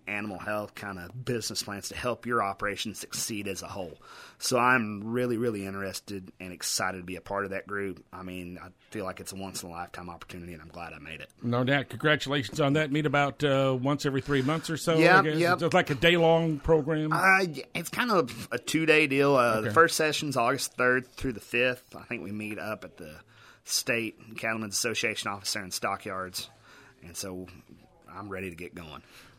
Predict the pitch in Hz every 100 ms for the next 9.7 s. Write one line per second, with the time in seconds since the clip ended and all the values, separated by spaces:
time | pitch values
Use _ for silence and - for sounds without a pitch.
0 | 101 127 143 160 120 123 120 113 170 160
1 | 151 170 160 131 120 110 120 104 - -
2 | - - 180 - - - 135 135 143 135
3 | 127 147 107 143 139 110 139 127 131 127
4 | 123 120 131 113 - - 135 123 117 117
5 | - - - - 135 127 127 - 170 -
6 | 165 160 151 147 131 - 156 139 127 131
7 | 143 175 185 165 135 139 127 123 - 143
8 | 143 - 127 151 - 156 156 107 110 135
9 | 160 175 302 - 113 117